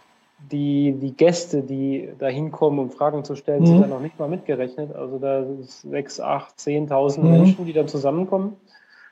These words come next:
Speaker 1: Ein Großteil Entwickler, der Rest, äh, meistens irgendwie Medienschaffende,
Speaker 2: Mhm.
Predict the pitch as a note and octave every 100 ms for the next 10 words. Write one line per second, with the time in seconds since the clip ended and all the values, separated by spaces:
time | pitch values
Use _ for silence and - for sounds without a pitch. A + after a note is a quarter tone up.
0 | _ - - C#3 C#3+ C#3 A#3+ F3 - E3
1 | D#3+ D#3+ D#3+ D#3 C3+ C#3 E3 F3 G3+ G3+
2 | G3 E3+ D3 D#3 D#3 - - D3 D3 C#3+
3 | C#3+ C#3 C#3+ - C#3+ - C#3+ C3+ C3+ C3+
4 | C3+ C#3 C#3 C3 C#3 D#3+ F#3 F3+ F#3+ F#3
5 | G3 F#3+ G#3 G#3 F3 E3+ G3